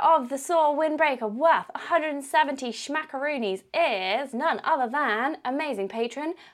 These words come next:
Peter Hunt. Congratulations, Peter.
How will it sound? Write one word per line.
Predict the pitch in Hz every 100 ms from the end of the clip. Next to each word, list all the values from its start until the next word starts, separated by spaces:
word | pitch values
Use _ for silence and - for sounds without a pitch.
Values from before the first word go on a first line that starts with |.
| _
Peter | - - 220 294
Hunt. | 320 330 370 381 370 349 330 311 294 269 240 302 -
Congratulations, | 233 269 294 - 311 311 285
Peter. | 285 294 330